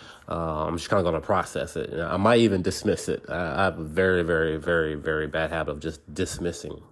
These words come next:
and being very dismissive. So anyway, um, and as I kind of, you know, you know, retrieve this question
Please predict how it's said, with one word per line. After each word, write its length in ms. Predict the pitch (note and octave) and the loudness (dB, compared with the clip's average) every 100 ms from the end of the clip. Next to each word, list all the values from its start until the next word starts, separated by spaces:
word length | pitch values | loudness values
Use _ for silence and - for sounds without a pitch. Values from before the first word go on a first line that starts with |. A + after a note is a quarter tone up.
| _ | _
and 120 | - D#2+ | -8 -4
being 200 | E2 D#2 | -4 -2
very 200 | D2+ D2 | -4 -4
dismissive. 540 | D2 D2 C2 - A1+ | -8 -8 -8 -8 -12
So 160 | - - | -8 0
anyway, 240 | C3 D2 - - - - - - - - - | 0 0 -6 -18 -12 -12 -12 -16 -16 -8 2
um, 560 | G#2 F#2 E2 D#2 D#2+ D2+ _ _ _ _ _ _ - | 4 4 2 -4 -8 -14 _ _ _ _ _ _ -2
and 100 | A2 | 4
as 140 | G2 F2+ | 6 6
I 280 | E2+ D#2+ | 4 2
kind 280 | E2 - A2+ | 0 2 4
of, 140 | E2+ - _ - _ _ | 4 -2 _ -20 _ _
you 80 | - | -6
know, 300 | - - - _ _ _ - - - - | -6 -10 -16 _ _ _ -14 -14 -14 -8
you 80 | F2 | -4
know, 100 | D#2+ | -2
retrieve 680 | E2+ F#2 - A2+ G2+ F#2 D#2+ | 0 0 2 2 4 2 -2
this 180 | E2+ - | -6 -2
question 880 | G2+ G#2+ - - E2 D#2+ D#2 D2+ | 2 2 0 -2 -2 -2 -4 -8